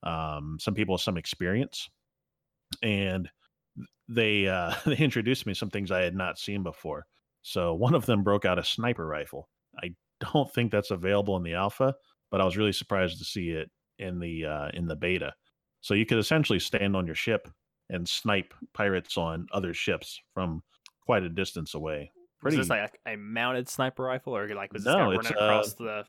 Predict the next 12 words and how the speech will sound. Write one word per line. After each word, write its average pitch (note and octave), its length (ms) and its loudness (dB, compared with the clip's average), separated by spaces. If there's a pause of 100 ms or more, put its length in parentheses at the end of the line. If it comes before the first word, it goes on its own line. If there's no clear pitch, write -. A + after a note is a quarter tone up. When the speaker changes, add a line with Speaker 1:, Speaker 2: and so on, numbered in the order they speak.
Speaker 2:
length A#2+ 260 -8
of G#2+ 40 -8
the G#2 60 -6
Speaker 1:
no, - 0 -
Speaker 2:
ship? A#2 180 -2
Speaker 1:
it's - 120 -6
like G2+ 160 -14
your, A2 100 -8
your A2+ 200 0
Kar G#2+ 280 2
ninety-eight. A2+ 600 2 (680)
Speaker 2:
Huh. D3+ 220 -6